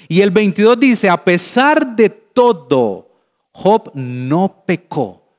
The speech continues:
porque no culpó a Dios". ¿Ven cómo Dios no tiene nada que ver con esto? Le decía antes que hay dos elementos importantes para que sucedan las pérdidas de derrotas, eh, perdón, de luchas.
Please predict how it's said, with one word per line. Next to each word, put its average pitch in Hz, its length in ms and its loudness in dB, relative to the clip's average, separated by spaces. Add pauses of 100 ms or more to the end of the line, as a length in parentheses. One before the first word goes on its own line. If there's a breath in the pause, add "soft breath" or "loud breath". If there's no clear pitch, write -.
(280)
porque 120 280 -6
no 120 180 -6
culpó 107 420 -6
a 92 80 -8
Dios". - 500 -18 (1300)
¿Ven 139 160 -2
cómo 170 240 0
Dios 180 160 4
no 185 140 -2
tiene 180 200 0
nada 180 220 0
que 160 140 -2
ver 175 180 0
con 170 160 -4
esto? - 380 -8 (2000)
Le 135 100 2
decía 196 400 2
antes 139 540 -6 (260)
que 143 180 0
hay 180 160 2
dos 185 320 -2
elementos 170 760 -2
importantes 143 760 -6
para 117 260 -8
que 107 120 -10
sucedan 156 580 -4 (240 soft breath)
las 127 300 -4
pérdidas 165 560 -2
de 131 80 -2
derrotas, 117 720 -4
eh, 123 140 -4
perdón, 120 320 -4
de 113 100 -2
luchas. - 560 -6